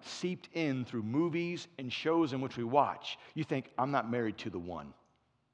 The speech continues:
I'm not married to the one." I missed out some way along the way. I missed out on that one. I need to trade this one in, and I need to go find the one. You're not.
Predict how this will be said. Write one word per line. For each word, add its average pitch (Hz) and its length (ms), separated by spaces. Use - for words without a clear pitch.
I'm 190 100
not 180 140
married 175 280
to 160 80
the 147 100
one." 151 280
I 214 180
missed 226 320
out 190 200
some 254 280
way 247 260
along 220 360
the 233 80
way. 190 200
I 175 160
missed 226 300
out 220 160
on 202 160
that 180 160
one. 185 420
I 170 100
need 208 180
to 180 160
trade 233 300
this 233 220
one 214 240
in, 202 240
and 175 100
I 208 60
need 247 60
to 220 60
go 185 140
find 226 340
the 208 60
one. 196 380
You're 151 160
not. 190 260